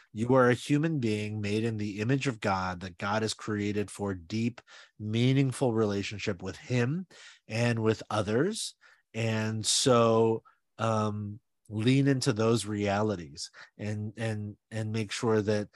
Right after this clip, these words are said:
uh, you know, you don't get so caught up in your digital life that you begin to believe the lie that,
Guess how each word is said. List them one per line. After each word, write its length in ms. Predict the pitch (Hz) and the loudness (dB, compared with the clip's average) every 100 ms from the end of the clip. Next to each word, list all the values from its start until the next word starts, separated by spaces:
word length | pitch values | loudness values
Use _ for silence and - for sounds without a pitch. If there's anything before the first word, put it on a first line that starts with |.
| - - - | -20 -20 -12
uh, 340 | 98 98 95 104 | -6 -4 -4 -4
you 140 | 110 | -4
know, 140 | 107 | -2
you 160 | 101 104 | -2 0
don't 180 | 113 104 | 0 0
get 180 | 120 - | -2 0
so 240 | - 110 | 0 -2
caught 380 | - - 98 104 | -2 -4 -2 2
up 220 | 113 113 | 0 0
in 100 | 101 | -6
your 140 | 101 | -6
digital 360 | 92 101 95 92 | -2 -2 -2 -6
life 300 | 95 104 104 | -2 -2 -4
that 120 | 98 | -8
you 100 | 95 | -10
begin 320 | 92 92 101 98 | -10 -8 -8 -8
to 100 | 90 | -8
believe 480 | 90 92 101 90 | -8 -6 -4 -6
the 80 | 87 | -8
lie 580 | 87 101 123 95 90 95 - - - _ - | -4 2 4 4 0 -6 -12 -20 -20 _ -6
that, 320 | 110 98 95 | -2 -2 -6